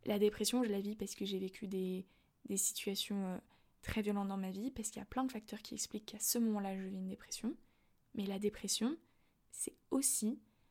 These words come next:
euh, une réalité chimique dans le cerveau. Donc,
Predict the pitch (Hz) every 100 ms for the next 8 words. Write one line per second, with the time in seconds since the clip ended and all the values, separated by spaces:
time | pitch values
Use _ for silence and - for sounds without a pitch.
0 | _ _ _ - 202 190 190 - _ -
1 | 214 214 214 208 214 - 226 262 226 214
2 | 214 233 359 _ _ _ _ _ _ _
3 | _ _ _ 202 214 214